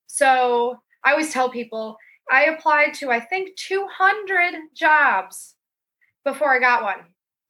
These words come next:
And, uh, people always say, like, "Oh, you know, oh, it's so hard to get a job," and you, or whatever. I'm like, "Yeah, it is.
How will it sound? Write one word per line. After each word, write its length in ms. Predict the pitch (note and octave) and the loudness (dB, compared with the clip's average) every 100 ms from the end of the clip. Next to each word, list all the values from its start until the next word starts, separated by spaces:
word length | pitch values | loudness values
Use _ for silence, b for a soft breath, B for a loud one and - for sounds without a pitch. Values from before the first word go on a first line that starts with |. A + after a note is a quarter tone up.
| B B B B | B B B B
And, 120 | C#4 D#4 | 2 2
uh, 140 | D4+ | 0
people 220 | D#4 E4+ | -2 4
always 200 | D#4 D4+ | 4 4
say, 200 | D4+ C4 | 2 2
like, 220 | B3+ A#3+ C#4 | 2 0 2
"Oh, 480 | D4 C#4+ C#4 C4 b b b - | 2 2 0 -2 b b b -8
you 140 | C4+ | -2
know, 120 | B3+ A#3+ | 0 2
oh, 160 | C4 C4 | 4 2
it's 160 | B3+ | 0
so 180 | C#4 C4+ | -2 -2
hard 380 | A3 A#3 B3 A#3+ | 0 0 2 0
to 80 | B3 | -2
get 120 | A#3+ | -2
a 40 | |
job," 300 | A#3 A3+ A#3 | -2 0 0
and 100 | A#3 | -2
you, 80 | A#3 | -6
or 60 | B3 | -4
whatever. 320 | B3+ B3+ A3 | 0 0 2
I'm 140 | A#3 B3 | 0 -2
like, 200 | B3 B3+ | -4 2
"Yeah, 280 | E4+ C4+ | 4 4
it 120 | D#4 C4 | 4 2
is. 220 | A3 | 0